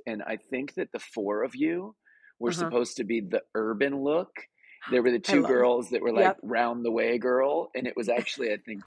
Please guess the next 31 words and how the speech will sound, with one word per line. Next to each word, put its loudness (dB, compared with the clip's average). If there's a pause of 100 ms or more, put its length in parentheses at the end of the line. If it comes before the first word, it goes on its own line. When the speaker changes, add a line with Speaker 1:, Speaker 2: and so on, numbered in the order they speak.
Speaker 1:
four. 0 (120)
And -6
then -4
when -6
we -4
found -4
the -6
mime -2
look, 2 (380)
it 2
Speaker 2:
Oh -6
my -2
Speaker 1:
ended 0
up 2
Speaker 2:
God, -8
Speaker 1:
being -2
two -2
and 0
Speaker 2:
complete. 2
Speaker 1:
two. 2 (480)
Speaker 2:
Yeah. -4 (140)
Speaker 1:
So, 4
Speaker 2:
Oh 4
my -2
God, -2 (140)
Speaker 1:
thank 2
Speaker 2:
quote, -12
unquote, 8
Speaker 1:
you. -20 (320)
<laughs> -6 (260)
Speaker 2:
"urban" -4